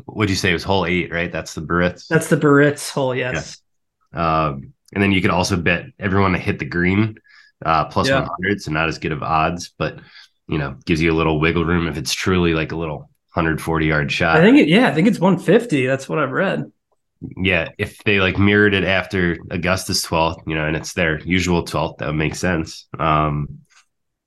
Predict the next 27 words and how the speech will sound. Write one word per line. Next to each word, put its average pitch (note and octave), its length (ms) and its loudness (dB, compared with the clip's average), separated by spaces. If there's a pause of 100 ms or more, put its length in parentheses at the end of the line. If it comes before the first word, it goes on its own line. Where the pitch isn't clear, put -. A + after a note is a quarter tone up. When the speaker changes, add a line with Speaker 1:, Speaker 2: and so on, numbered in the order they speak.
(220)
Speaker 1:
we, G#2+ 300 2
like, F#2 240 0
don't G#2+ 260 0
know. G#2+ 220 2
Is G#2 160 -2
there B2 140 2
a - 20 2
scorecard A#2 880 0
out, B2 340 -2
C B2 180 -2
P? B2+ 340 0
Like, F2+ 180 -6
do F#2+ 100 -6
we F#2+ 80 -2
know, F2+ 240 0
like, F2 160 -2
how, E2 340 -6
like, F2+ 200 -8
where F#2+ 160 2
these F2 180 -2
tees E2+ 300 -4
are E2 40 -4
gonna F2 220 2
be F2+ 140 4
on E2+ 120 0
particular E2 560 -4
holes? D#2+ 540 -6